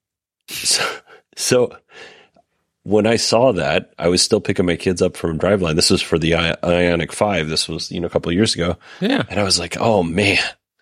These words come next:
Speaker 2: I could just
Speaker 1: It
Speaker 2: kick
Speaker 1: would be
Speaker 2: back.
Speaker 1: so nice. Like, I could just sit in the car and, and take a nap and set an alarm.
Speaker 2: Yeah. <laughs>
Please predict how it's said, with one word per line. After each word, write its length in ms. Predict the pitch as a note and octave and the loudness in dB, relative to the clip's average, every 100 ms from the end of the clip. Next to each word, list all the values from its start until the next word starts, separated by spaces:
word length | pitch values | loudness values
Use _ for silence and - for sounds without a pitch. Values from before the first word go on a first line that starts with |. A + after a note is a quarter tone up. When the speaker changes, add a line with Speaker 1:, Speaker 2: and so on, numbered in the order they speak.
| _ _ | _ _
Speaker 2:
I 140 | - - | -10 -8
could 160 | - | -4
just 140 | C#3 - | -4 0
Speaker 1:
It 80 | F#3+ | 0
Speaker 2:
kick 100 | F3 | 2
Speaker 1:
would 60 | |
be 80 | A#3+ | 2
Speaker 2:
back. 80 | A#3+ | 4
Speaker 1:
so 380 | - - D3 C#3+ | 4 4 4 4
nice. 560 | G#2 G2+ D3+ - - - - - - - | 2 2 -2 -2 -4 -6 -14 -14 -16 -10
Like, 140 | - C3 | -4 0
I 100 | D3 | 2
could 120 | D3+ | 2
just 180 | C#3 - | 2 2
sit 140 | C3 | 2
in 100 | C3 | 4
the 80 | C3 | 2
car 420 | - A#2 A#2+ C3+ | 2 2 4 4
and, 320 | A#2 F2+ F2 - | 2 0 0 -2
and 180 | F2+ F#2 | -6 -2
take 220 | G#2+ A2+ | 0 0
a 60 | F#2+ | 0
nap 380 | E2 G#2 A2+ G2 | 0 -2 -2 -2
and 120 | D#2+ | 0
set 180 | F#2+ G#2 | 2 2
an 140 | G2+ | 2
alarm. 540 | D#2+ E2+ G#2+ A#2 A2+ _ _ _ _ _ _ _ _ _ _ _ _ _ _ _ _ _ _ _ _ _ _ _ _ _ _ _ - | 4 4 4 2 0 _ _ _ _ _ _ _ _ _ _ _ _ _ _ _ _ _ _ _ _ _ _ _ _ _ _ _ -2
Speaker 2:
Yeah. 260 | C3 A#2+ - _ _ | 0 0 -4 _ _
<laughs> 240 | _ - | _ -10